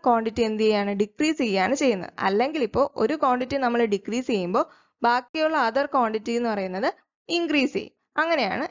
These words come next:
ഇൻഡയറക്റ്റ് പ്രൊപ്പോർഷനിൽ സംഭവിക്കുന്നത്. അതിന് എക്സാമ്പിൾ എന്ന് പറയുന്നത്, time is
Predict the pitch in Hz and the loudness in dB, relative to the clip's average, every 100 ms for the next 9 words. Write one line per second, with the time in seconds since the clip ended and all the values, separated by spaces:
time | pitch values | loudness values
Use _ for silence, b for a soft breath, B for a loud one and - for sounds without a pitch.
0 | - 302 320 311 311 - 214 202 190 190 | -4 -2 0 0 0 -4 -6 -4 -4 -2
1 | 190 302 220 269 214 196 170 - - 240 | -2 0 0 2 0 -2 -6 -10 -4 -2
2 | 247 247 247 226 247 269 277 226 190 185 | -2 -2 -2 0 0 0 0 0 -2 -2
3 | 269 b b b - 254 262 285 339 | -4 b b b -2 0 0 -4 -6